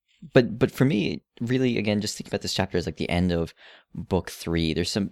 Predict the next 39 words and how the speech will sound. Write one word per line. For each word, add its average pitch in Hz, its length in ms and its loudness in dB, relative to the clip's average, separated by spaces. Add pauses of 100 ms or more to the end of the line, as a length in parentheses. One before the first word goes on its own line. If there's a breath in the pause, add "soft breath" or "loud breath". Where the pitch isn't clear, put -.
(840)
there's 127 160 2
some 196 100 2
things 131 160 4
I 117 40 6
wanna 98 140 2
say 85 200 -2
about 80 220 0
it - 180 -6
being 82 240 0
the 78 80 -2
end 78 120 -4
of 73 80 -6
book 76 160 -4
three. 78 300 -4 (300 loud breath)
And 110 160 2
then 123 120 6
I 123 60 2
also 190 220 -2
think 95 60 2
it's 82 100 -6
a - 40 -12
good 90 120 0
opportunity 80 400 -2
for - 100 -8
me 78 80 -2
to 73 60 -4
think 85 220 -4
about, 69 340 -6 (100)
well, - 240 -4 (440)
what 120 140 -2
do - 60 0
I 104 60 2
think 98 240 2
about - 220 -8
book - 180 0
three 85 220 0
as 73 100 -2
a - 40 -6
whole 85 540 0